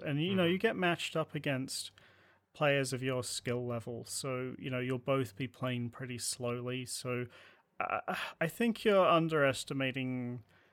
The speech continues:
Speaker 1: how bad it is, like, for a new player to jump in and then be matched with other new players.
Speaker 2: It's,
Speaker 1: Like
Speaker 2: it's kinda similar to playing St-, how I feel playing StarCraft two when I tried to play that competitively. It was just a mess.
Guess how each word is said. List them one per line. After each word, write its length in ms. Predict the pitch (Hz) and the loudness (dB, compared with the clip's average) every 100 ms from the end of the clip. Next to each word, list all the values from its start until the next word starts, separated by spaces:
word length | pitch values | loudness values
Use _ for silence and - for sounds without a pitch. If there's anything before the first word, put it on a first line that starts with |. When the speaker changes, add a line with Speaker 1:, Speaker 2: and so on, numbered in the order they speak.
| _ _ | _ _
Speaker 1:
how 280 | - - 143 | -12 0 0
bad 360 | 127 120 120 120 | 2 0 0 0
it 140 | 120 | -2
is, 440 | 127 117 120 - - | -4 -4 -4 -6 -6
like, 240 | 135 127 | -8 -8
for 180 | - 139 | -6 -2
a 40 | |
new 220 | 127 123 123 | 0 -2 -4
player 320 | - 131 123 | -6 -6 -4
to 120 | 123 | -6
jump 360 | 123 127 117 - | -6 -4 -4 -6
in 160 | 127 | -6
and 100 | 120 | -6
then 100 | 120 | -6
be 140 | 117 113 | -6 -6
matched 360 | 127 120 - - | -8 -8 -8 -8
with 140 | 131 | -6
other 160 | 123 120 | -6 -6
new 220 | 120 135 | -10 -10
players. 400 | - 151 - - | -10 -8 -6 2
Speaker 2:
It's, 280 | 214 165 - | 2 2 -6
Speaker 1:
Like 300 | 131 - - - | -8 -14 -14 -8
Speaker 2:
it's 180 | 170 | -6
kinda 320 | - 180 208 208 | 0 2 2 2
similar 380 | - 185 175 151 | 0 -2 -2 -4
to 280 | - 131 | -2 -4
playing 380 | 120 123 120 110 | -4 -4 -4 -4
St-, 420 | 104 - - 139 | -10 -8 -8 -6
how 240 | 147 139 127 | 2 2 4
I 160 | 117 | 2
feel 340 | 120 - 139 139 | 2 2 0 0
playing 400 | - 117 110 107 | -2 -6 -4 -6
StarCraft 640 | - - 113 - 110 95 | -4 0 0 0 -2 -4
two 320 | - 117 127 147 - _ | -6 -6 -6 -8 -16 _
when 140 | 127 | -6
I 60 | 113 | -4
tried 340 | 110 120 110 - | -2 0 0 -2
to 60 | |
play 220 | 110 107 | -8 -6
that 240 | 104 101 - | -4 -6 -8
competitively. 840 | 107 98 107 117 123 143 160 170 - - _ | -12 -6 -4 -4 -6 -6 -6 -6 -12 -20 _
It 120 | 143 | -4
was 180 | 131 127 | -2 -2
just 340 | 123 147 131 127 | -2 -2 0 -2
a 80 | |
mess. 540 | 110 104 98 - - | -2 -2 -4 -6 -12